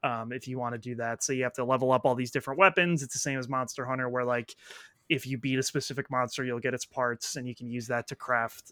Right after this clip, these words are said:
um, stuff like that. Uh, the, the, the part where you play it, I think I like, is my favorite part. I like Monster Hunter.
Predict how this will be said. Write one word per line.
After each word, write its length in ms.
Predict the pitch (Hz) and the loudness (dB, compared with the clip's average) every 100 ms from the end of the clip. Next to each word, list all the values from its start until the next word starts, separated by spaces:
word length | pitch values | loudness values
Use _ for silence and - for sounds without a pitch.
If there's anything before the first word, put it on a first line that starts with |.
| - - | -12 -6
um, 380 | 135 127 131 | -6 -6 -10
stuff 280 | - - 131 | -6 -4 -4
like 140 | 135 127 | -2 6
that. 300 | 180 170 - - - - - | 8 8 4 -14 -20 -6 6
Uh, 440 | 185 170 165 160 139 _ _ _ _ _ - - | 10 12 12 10 6 _ _ _ _ _ -16 4
the, 180 | 165 190 | 10 10
the, 380 | 180 165 202 160 - | 10 10 10 8 -4
the 220 | 185 156 | 6 8
part 260 | 202 294 277 | 12 12 10
where 80 | 277 | 2
you 100 | 214 | 2
play 280 | 220 233 | 8 12
it, 160 | 269 285 - _ _ - | 12 12 8 _ _ 4
I 120 | 180 | 4
think 260 | 175 196 165 170 | 6 2 2 6
I 120 | 165 | 8
like, 260 | 156 147 | 8 6
is 160 | 170 135 | 4 4
my 100 | 151 | 2
favorite 340 | 139 180 170 | 6 6 4
part. 240 | - 110 - - | -2 -6 -4 4
I 140 | 147 | 6
like 300 | 143 160 160 | 8 6 8
Monster 400 | 170 175 - 180 | 4 6 4 4
Hunter. 420 | 180 175 180 170 | 6 4 2 0